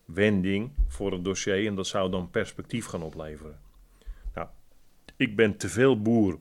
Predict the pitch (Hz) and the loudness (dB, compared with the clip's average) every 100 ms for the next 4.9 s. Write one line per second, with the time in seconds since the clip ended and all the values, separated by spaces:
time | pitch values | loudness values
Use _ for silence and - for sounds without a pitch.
0 | - 98 95 113 113 - 98 87 82 - | -4 0 4 4 4 0 2 0 -2 -10
1 | _ _ _ _ 107 95 104 92 90 98 | _ _ _ _ -2 0 0 -2 0 0
2 | 90 - 76 90 85 92 107 185 - _ | -2 -8 -6 -4 -2 -2 0 -2 -6 _
3 | _ - - 95 107 117 - 104 104 98 | _ -14 -8 -6 -2 -2 0 -2 -2 -4
4 | 98 127 135 - - 113 113 113 | -2 0 -2 -2 2 4 2 -4